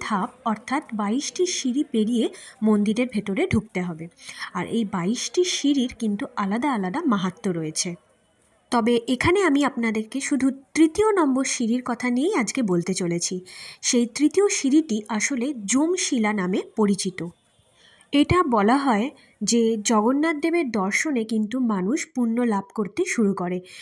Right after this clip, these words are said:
সে যতই পাপ করুক না কেন, সে কিন্তু মোক্ষ লাভ করতে শুরু করে আস্তে আস্তে। আর এই কারণেই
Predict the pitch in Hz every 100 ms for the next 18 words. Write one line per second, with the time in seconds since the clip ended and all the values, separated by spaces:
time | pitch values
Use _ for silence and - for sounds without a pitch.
0 | - - 311 277 233 220 311 359 269 247
1 | - 220 240 240 208 202 196 349 - 214
2 | 208 220 214 359 214 202 - 214 202 -
3 | 202 - 392 254 208 202 269 359 190 -
4 | 175 175 - 175 175 - - - - 233
5 | 202 - _ _ _ _ 254 349 370 269
6 | 202 226 190